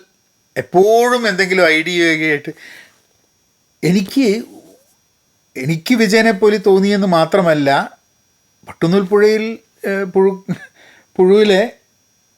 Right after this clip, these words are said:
അതിലെ വിജയനെ പോലെയുള്ള ധാരാളം വിജയന്മാരെ ഞാൻ എൻ്റെ ജീവിതത്തിൽ കണ്ട മാതിരി എനിക്ക് തോന്നിയിട്ട്.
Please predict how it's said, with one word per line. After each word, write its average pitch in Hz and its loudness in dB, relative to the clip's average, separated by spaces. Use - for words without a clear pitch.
അതിലെ 196 0
വിജയനെ 175 -8
പോലെയുള്ള 165 -4
ധാരാളം 147 -2
വിജയന്മാരെ 123 -4
ഞാൻ 143 -6
എൻ്റെ 156 -6
ജീവിതത്തിൽ 135 -6
കണ്ട 117 -12
മാതിരി 110 -8
എനിക്ക് 95 -18
തോന്നിയിട്ട്. 87 -20